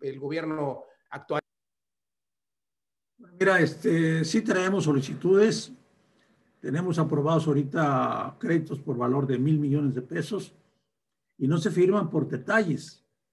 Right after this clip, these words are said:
Speaker 2: porque también, eh, el gobierno no está poniéndose las pilas y no está dando las autorizaciones a tiempo. Este, lo mismo, algún banco de desarrollo no actúa a tiempo y,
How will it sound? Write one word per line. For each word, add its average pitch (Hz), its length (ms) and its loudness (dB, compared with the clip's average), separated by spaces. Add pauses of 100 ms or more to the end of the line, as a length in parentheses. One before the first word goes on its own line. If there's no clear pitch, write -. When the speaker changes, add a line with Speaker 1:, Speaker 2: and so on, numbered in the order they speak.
(680)
Speaker 2:
porque 160 300 -6
también, 143 420 2
eh, 202 60 0
el 139 840 -2
gobierno 156 540 0
no 160 540 4 (500)
está 160 400 -2
poniéndose 156 460 2
las 131 140 -2
pilas 147 480 0
y 127 500 2 (540)
no 165 120 -2
está 165 180 0
dando 156 280 2
las 139 340 2
autorizaciones 143 1000 -2 (240)
a 139 120 -20
tiempo. 180 560 -4 (1300)
Este, 143 540 0
lo 123 120 -2
mismo, 160 440 2
algún 135 280 0
banco 139 280 -4
de 131 80 0
desarrollo 139 480 0
no 135 260 0
actúa 135 420 -2
a 123 100 -8
tiempo 143 480 -4
y, 120 360 -4